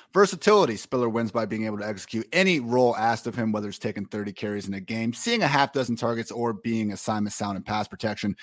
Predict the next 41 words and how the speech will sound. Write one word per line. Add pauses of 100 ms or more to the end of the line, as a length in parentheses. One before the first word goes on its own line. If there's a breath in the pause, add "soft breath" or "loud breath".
(140 loud breath)
Spiller
won't
look
out
of
place. (280 loud breath)
To
Ray's
point,
when
Justin
Jackson
did
have
that
spot
start, (240 loud breath)
eleven
carries,
nine (180)
targets, (200 soft breath)
robust
seventy-three
percent
snap
rate.
So (300 loud breath)
I'm
with
you,
Ray.
I
don't
really
see
the
path
to
standalone
value
because